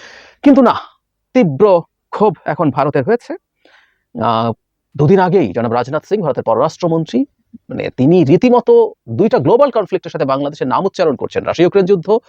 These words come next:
হামাস ইসরায়েলের যুদ্ধ, এবং বাংলাদেশের পরিস্থিতি নিয়ে তার মিলিটারিকে তারা বলছেন আনএক্সপেক্টেড পরিস্থিতি হতে পারে, সেটার প্রতি প্রস্তুত থাকতে। এবার যে কথাটা বলছিলাম, হিন্দুস্তান টাইমসে একটা নিউজ এসছে,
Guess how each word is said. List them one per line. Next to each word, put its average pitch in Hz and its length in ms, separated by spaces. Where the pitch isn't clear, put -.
হামাস 170 560
ইসরায়েলের 139 380
যুদ্ধ, 131 400
এবং 262 300
বাংলাদেশের 247 400
পরিস্থিতি 156 340
নিয়ে 147 120
তার 135 140
মিলিটারিকে 185 380
তারা 143 160
বলছেন 127 240
আনএক্সপেক্টেড - 680
পরিস্থিতি 156 380
হতে 170 200
পারে, 220 180
সেটার 127 260
প্রতি 226 240
প্রস্তুত - 360
থাকতে। - 280
এবার 208 280
যে 135 120
কথাটা 143 200
বলছিলাম, 156 400
হিন্দুস্তান 156 400
টাইমসে 175 600
একটা 120 240
নিউজ 170 280
এসছে, - 320